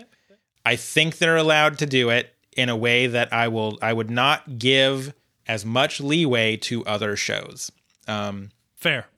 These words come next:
Speaker 1: like I talked earlier about the Clone High reboot. Clone High didn't need to do it as hard as they did. Uh, it was,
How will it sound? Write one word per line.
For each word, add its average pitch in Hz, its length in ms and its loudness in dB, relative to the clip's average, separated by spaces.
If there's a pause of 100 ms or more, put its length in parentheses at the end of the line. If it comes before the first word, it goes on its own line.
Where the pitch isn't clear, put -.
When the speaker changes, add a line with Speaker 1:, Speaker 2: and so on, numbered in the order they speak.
(120)
Speaker 1:
like 135 360 2 (460)
I 131 100 0
talked 139 300 0
earlier 139 380 2
about 127 320 2
the 120 420 2
Clone 139 240 0
High 139 220 4
reboot. 143 440 2 (720)
Clone 202 260 4
High 147 260 4
didn't 117 220 0
need 110 160 -4
to 101 60 -10
do 98 200 -6
it 98 80 -6
as 98 120 -6
hard 101 220 -4
as 101 120 -6
they 104 120 -6
did. 113 340 -4 (300)
Uh, 127 260 2
it 135 240 -4
was, 139 460 0